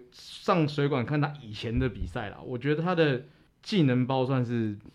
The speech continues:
蛮足的啦，就是当然是你没有看到他很多很，很，很漂亮的地面的动作，但是他在力技上面我觉得是，诶，蛮不错的，尤其在这个量级嘛，大家也知道这个量级就是转速很高，那他算是蛮有肉的，所以我可以估计他的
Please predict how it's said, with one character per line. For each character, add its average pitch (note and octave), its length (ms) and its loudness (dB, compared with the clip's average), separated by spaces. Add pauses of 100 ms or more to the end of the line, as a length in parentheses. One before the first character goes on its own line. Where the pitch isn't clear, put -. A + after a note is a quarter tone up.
(240)
蛮 A2+ 480 0
足 G2 260 -6
的 G2 120 -4
啦， F#2+ 200 -10
就 D#3 160 0
是 D#3+ 100 4
当 E3+ 200 4
然 D3 100 6
是 D#3 140 2
你 A2 160 2
没 B2 100 2
有 C3 80 2
看 C3 80 -2
到 C3 140 0
他 B2+ 120 -2
很 G2+ 160 -6
多 A2 160 -4
很， F#2 220 -8 (140)
很， F#2+ 160 -10
很 G2 180 -8
漂 B2 160 -4
亮 A2+ 160 -6
的 G2+ 160 -6
地 A2 220 -4
面 G#2+ 180 -2
的 F#2+ 80 -4
动 F#2 240 -10
作， F#2+ 140 -12
但 B2+ 160 -4
是 B2 180 -2 (340)
他 C3 160 -4
在 B2+ 180 2
力 A#2 200 -4
技 A2+ 140 -6
上 G#2+ 120 -4
面 G2+ 160 -4
我 F#2 80 -10
觉 F#2+ 160 -8
得 F#2 60 -8
是， G#2 220 -10
诶， A2 180 -8 (640)
蛮 A2+ 180 -6
不 G#2+ 80 -6
错 G#2 220 -6
的， F#2+ 60 -8
尤 A2+ 120 -4
其 A#2 120 -4
在 B2 160 0
这 C3 100 -2
个 A#2 80 0
量 G#2+ 180 -2
级 - 180 -12
嘛， - 180 -12
大 B2 100 -2
家 A#2+ 60 0
也 G#2 60 -2
知 G2 100 -6
道 G#2+ 40 0
这 A2+ 80 -2
个 A2+ 40 0
量 A2+ 180 -2
级 F#2 100 -12
就 G2 80 -10
是 G#2 120 -8
转 E2+ 160 -10
速 F#2 160 -6
很 D#2+ 100 -12
高， D#2 260 -12 (360)
那 A2 200 -4 (380)
他 E3 140 2
算 D#3 180 6
是 C#3+ 220 4
蛮 A2+ 160 -2
有 G2+ 120 -4
肉 F#2+ 240 -8
的， - 120 -16
所 B2+ 160 0
以 A#2 100 2
我 G#2 180 -4
可 B2+ 140 -4
以 A#2+ 60 -4
估 G#2+ 280 -10
计 B2 160 -6
他 A2+ 140 -4
的 F#2+ 180 -4